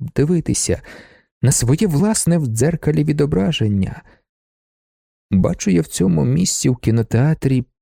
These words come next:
пам'ять когось, хто сказав би, що можна, можна на чужого, не дивлячись із байдужістю на себе, дивитися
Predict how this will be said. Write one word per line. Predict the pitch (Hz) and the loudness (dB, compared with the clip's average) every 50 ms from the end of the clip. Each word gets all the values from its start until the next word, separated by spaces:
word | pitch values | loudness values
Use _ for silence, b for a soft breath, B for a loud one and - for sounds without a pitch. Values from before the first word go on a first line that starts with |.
| _ _ | _ _
пам'ять | _ 151 175 170 135 113 107 98 - - | _ 0 0 0 2 2 0 -2 -2 -6
когось, | - - 104 101 107 131 151 156 151 - - - - - - - - _ _ _ _ _ _ _ _ _ _ _ _ | -4 -2 -2 0 0 0 0 -2 -2 -2 -4 -4 -4 -6 -8 -12 -20 _ _ _ _ _ _ _ _ _ _ _ _
хто | _ - - - - 143 | _ -14 -14 -4 -2 -2
сказав | 135 - - - 143 147 156 208 214 185 | -2 -2 -2 -2 -2 -2 -2 -4 -4 -4
би, | 165 175 170 | -4 -4 -6
що | - - - - - 147 | -6 -8 -8 -4 -2 0
можна, | 151 170 190 208 190 160 117 - - - - 69 - - B B B B B B B _ _ _ _ _ _ _ _ - | 2 2 2 2 2 0 0 -2 -4 -8 -8 -8 -8 -10 B B B B B B B _ _ _ _ _ _ _ _ 0
можна | 101 98 117 165 214 214 135 110 104 101 104 110 | 2 4 4 4 4 4 2 0 0 0 0 2
на | 113 113 | 2 0
чужого, | 110 - - 120 120 180 190 156 139 143 | 0 0 0 0 2 2 2 2 2 2
не | 147 139 | 2 0
дивлячись | 131 151 180 180 180 - 160 - 165 147 - - - | 0 -2 -4 -4 -2 -4 -2 -2 0 -2 -2 -2 -2
із | 147 123 117 | 0 0 0
байдужістю | 113 - 120 127 120 131 180 185 156 143 143 - - - - 127 120 | 0 0 0 0 0 0 -2 -2 0 0 -2 -2 -4 -4 0 0 2
на | 107 104 110 131 147 | 2 4 2 2 0
себе, | - - - 202 214 202 151 123 107 101 90 80 | 0 -2 -2 -2 -2 -2 0 0 0 0 0 -2
дивитися | 85 85 98 104 120 139 147 170 170 143 - 117 113 - - 120 | -4 -4 -2 0 0 0 2 0 -2 -2 -2 -4 -4 -2 -2 -2